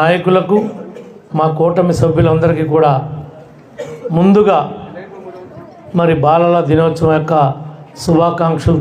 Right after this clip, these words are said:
తెలియజేస్తూ, మురళయ్య గారు హెచ్ఎంగా ఉన్నటువంటి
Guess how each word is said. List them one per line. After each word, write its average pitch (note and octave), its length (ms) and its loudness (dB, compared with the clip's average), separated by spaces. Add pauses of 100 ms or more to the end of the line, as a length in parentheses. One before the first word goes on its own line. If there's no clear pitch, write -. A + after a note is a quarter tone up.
తెలియజేస్తూ, F3 540 4 (1300)
మురళయ్య E3+ 360 2
గారు E3+ 220 2 (540)
హెచ్ఎంగా E3 480 2 (120)
ఉన్నటువంటి D#3 600 0